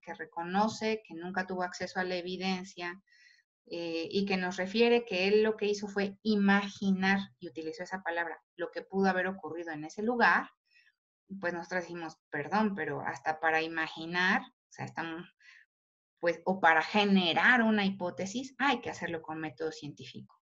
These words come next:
¿no? Eh, y eso es algo que no ocurre, ¿no? En, en este caso. Entonces, acudimos a peritos y peritas independientes en materia de arquitectura forense, que es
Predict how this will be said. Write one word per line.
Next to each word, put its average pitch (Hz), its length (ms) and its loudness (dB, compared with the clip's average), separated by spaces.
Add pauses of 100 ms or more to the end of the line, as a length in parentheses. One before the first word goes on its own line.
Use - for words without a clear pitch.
(100)
¿no? - 320 -8 (600)
Eh, 175 580 -6
y 240 180 6
eso 220 220 6
es 233 120 -4
algo 190 300 0
que 170 140 -8
no 185 680 2
ocurre, 170 800 -6
¿no? - 260 -8 (140)
En, 156 320 -8
en 175 160 -10
este 170 220 -10
caso. - 260 -8 (580)
Entonces, 196 560 4
acudimos 254 920 4
a 165 180 -6
peritos 196 480 0
y 196 80 -2
peritas 196 720 -2
independientes 190 1120 0 (760)
en 233 380 6
materia 220 720 4
de 196 520 0
arquitectura 190 960 -2
forense, 190 580 0
que - 120 -8
es - 260 -14